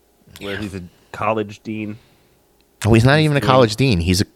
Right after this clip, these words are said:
Speaker 2: he's basically, he was, they should have called him Professor Douglas.
Speaker 1: Yeah, well, yeah, well, uh, y-, yeah.
Speaker 2: 'Cause a dean doesn't go to a classroom. <laughs> A dean goes to an office and talks to you about, like,
Speaker 1: Which is
Speaker 2: your,
Speaker 1: correct.
Speaker 2: oh, your
Speaker 1: And I think
Speaker 2: overall
Speaker 1: the
Speaker 2: grade
Speaker 1: alliteration
Speaker 2: point. <laughs>
Speaker 1: is where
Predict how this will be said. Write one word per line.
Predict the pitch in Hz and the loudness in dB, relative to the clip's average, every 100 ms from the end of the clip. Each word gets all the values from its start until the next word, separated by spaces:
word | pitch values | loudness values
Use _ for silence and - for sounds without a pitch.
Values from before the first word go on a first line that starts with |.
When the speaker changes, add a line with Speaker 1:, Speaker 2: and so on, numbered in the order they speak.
| - | -6
Speaker 2:
he's | 110 110 107 | 0 2 0
basically, | - 104 151 156 151 110 | -4 -2 0 0 0 2
he | 113 | 2
was, | 101 92 - | 2 -2 -6
they | - 123 | 0 2
should | - 143 | 2 0
have | 135 | 2
called | 131 | 2
him | 127 | 2
Professor | - - 107 - | -2 0 0 0
Douglas. | 80 107 - - - _ _ _ _ _ _ _ _ - | -6 -8 -10 -10 -12 _ _ _ _ _ _ _ _ -6
Speaker 1:
Yeah, | 143 139 | -4 0
well, | 156 143 | 0 2
yeah, | 113 113 92 | 0 -4 -4
well, | 120 131 110 87 | -6 -6 -6 -12
uh, | 113 | -12
y-, | 110 117 - _ _ _ - | -10 -12 -14 _ _ _ -20
yeah. | 107 120 110 98 87 _ | -6 -2 0 -2 -4 _
Speaker 2:
'Cause | - 110 | 0 2
a | |
dean | 98 131 156 | 4 4 6
doesn't | 135 127 | 4 2
go | 120 | 2
to | 113 | 4
a | 101 | 4
classroom. | - 120 127 - 95 82 | 4 2 4 0 0 -2
<laughs> | |
A | |
dean | 87 - 147 143 | -4 0 2 2
goes | 151 - | 2 0
to | 151 | -2
an | 131 | -2
office | 110 110 110 - - - - - - | 0 0 -4 -6 -8 -12 -20 -6 2
and | 107 107 | 2 4
talks | - 104 - | 4 4 2
to | - | 2
you | 110 | 4
about, | 98 101 101 | 4 4 2
like, | 104 95 90 - - | 0 -2 -2 -12 -8
Speaker 1:
Which | 208 233 | -2 2
is | - | 4
Speaker 2:
your, | 113 - | 6 6
Speaker 1:
correct. | 226 151 139 - - - - | 6 4 0 -8 -8 -4 2
Speaker 2:
oh, | 127 | 4
your | 113 113 | 6 6
Speaker 1:
And | |
I | 127 | 4
think | 123 | 4
Speaker 2:
overall | 131 120 113 | 4 4 4
Speaker 1:
the | |
Speaker 2:
grade | - 117 117 | 2 4 4
Speaker 1:
alliteration | 117 139 - 101 120 117 | 2 2 0 -4 -6 -8
Speaker 2:
point. | - | -8
<laughs> | - | -8
Speaker 1:
is | 117 | -8
where | 104 120 117 117 | -6 -6 -4 -6